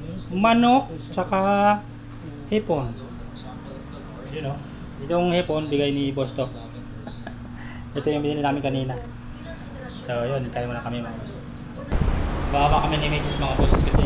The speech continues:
imimit namin yung pamangkin ko dyan sa baba. Pupunta siya.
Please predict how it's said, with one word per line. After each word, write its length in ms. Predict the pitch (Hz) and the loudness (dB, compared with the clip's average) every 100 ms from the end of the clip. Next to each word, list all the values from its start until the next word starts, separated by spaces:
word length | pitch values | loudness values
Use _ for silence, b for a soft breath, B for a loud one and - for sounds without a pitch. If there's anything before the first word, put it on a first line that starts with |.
| 165 143 139 - - - 147 | 8 8 8 6 4 2 2
imimit 320 | 156 156 151 | 4 4 6
namin 240 | 151 156 | 6 8
yung 80 | 151 | 6
pamangkin 400 | 170 160 143 151 | 8 8 8 4
ko 80 | 147 | 6
dyan 160 | 151 143 | 6 6
sa 80 | |
baba. 240 | 143 143 - - - - - - - - - - - - - - - - - - - - - - - | 6 6 6 4 2 2 0 0 2 2 2 2 4 6 6 4 4 6 6 6 8 8 6 6 6
Pupunta 320 | - - - - | 6 6 4 6
siya. 160 | 143 | 6